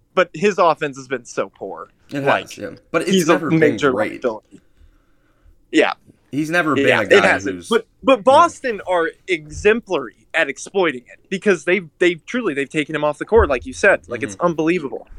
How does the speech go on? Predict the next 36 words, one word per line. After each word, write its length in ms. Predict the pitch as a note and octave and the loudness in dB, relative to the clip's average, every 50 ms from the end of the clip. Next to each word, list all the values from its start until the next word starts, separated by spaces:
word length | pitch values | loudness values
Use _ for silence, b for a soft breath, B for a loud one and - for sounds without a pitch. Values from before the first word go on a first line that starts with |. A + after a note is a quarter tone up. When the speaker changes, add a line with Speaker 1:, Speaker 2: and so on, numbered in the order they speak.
| - - - - _ _ - | -20 -20 -20 -20 _ _ -6
Speaker 1:
Sorry, 260 | - - C#3 A#2+ B2+ | -2 0 2 2 4
go 180 | C3+ F3 F3 D#3 | 4 6 6 6
on. 120 | C#3 B2+ C3 | 4 2 0
I 120 | C#3+ E3+ | 0 0
didn't 160 | F3+ E3 E3 | 0 0 -2
mean 120 | E3 D#3+ D3+ | -4 -4 -4
to 120 | C#3 B2+ - _ _ | -6 -8 -10 _ _
Speaker 2:
No, 120 | - G#2+ - | -8 -4 -2
Speaker 1:
nail 200 | D#3 D3+ D3 C#3+ | 0 0 0 -2
Speaker 2:
you're 80 | C3+ | -4
Speaker 1:
you 120 | C3+ C3+ C3 | -6 -8 -10
Speaker 2:
good. 60 | - | -10
Speaker 1:
three 180 | - D3+ C#3+ | -10 -10 -10
times 340 | C3+ - D3 C#3 C3+ C3+ B2+ | -8 -6 -6 -6 -6 -8 -8
there. 220 | C#3 C3 B2 B2+ _ | -8 -6 -6 -6 _
Speaker 2:
And 120 | - C#3 D3 | -4 -2 -2
they've 100 | C#3+ C3+ | -2 0
also 260 | D3 E3+ F#3 - C#3+ | 0 -2 -2 -2 -4
Speaker 1:
Just 80 | C3+ C3 | -4 -4
wanted 0 | |
to 40 | A#2+ | -4
get 60 | C3+ | -2
Speaker 2:
taken 60 | A#2+ A2+ C3 | 0 2 2
Speaker 1:
that 40 | C3 | 2
out. 40 | C3 | 2
Speaker 2:
Jordan 240 | A#2 A#2+ A2+ G2+ F#2+ | 0 -2 -6 -8 -8
Poole 220 | - C3+ C3+ A2+ | -6 -6 -6 -6
basically 440 | G2 G2 F#2 - - - - F#2+ F2+ | -6 -8 -10 -10 -12 -14 -12 -10 -8
out 120 | F2+ F2 F2 | -8 -8 -10
of 60 | E2+ | -12
the 60 | F2 | -14
game. 260 | E2+ F2 F2 E2 F2 - b b b b b b b b | -14 -16 -16 -16 -20 -20 b b b b b b b b
Jordan 280 | - C3 C3+ C3+ A#2+ G#2+ | -10 -8 -8 -6 -8 -8
Poole 320 | - - C#3 C3+ B2+ A#2+ | -8 -6 -6 -4 -4 -4
is 80 | G#2+ G2+ | -2 0
Speaker 1:
Yep. 120 | A#2 E3 | 0 -2